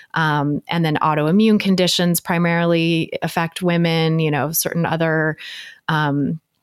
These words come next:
conditions like endometriosis or other, like, poorly understood conditions primarily affect women. And, you know, we don't have a lot of good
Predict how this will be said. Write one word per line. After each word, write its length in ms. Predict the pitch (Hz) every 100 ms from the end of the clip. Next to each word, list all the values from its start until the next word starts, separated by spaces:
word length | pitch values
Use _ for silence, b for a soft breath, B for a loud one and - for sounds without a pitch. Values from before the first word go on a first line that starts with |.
| _ - -
conditions 480 | 196 160 156 160
like 120 | 160 156
endometriosis 1200 | 170 156 156 - - 208 196 185 175 165 160 151
or 120 | 135
other, 340 | 156 147 151
like, 460 | 156 139 - - - -
poorly 340 | - 214 190 170
understood 520 | 165 160 - 170 160
conditions 480 | 165 156 - 156 156
primarily 460 | 160 156 151 156
affect 360 | 143 135 147 -
women. 440 | 202 196 175 165
And, 460 | - 151 147 147 151 B B B -
you 120 | 165
know, 100 | 151
we 100 | 147
don't 160 | 160 160
have 160 | 165
a 40 | 156
lot 200 | 156 156
of 80 | 151
good 320 | 143 139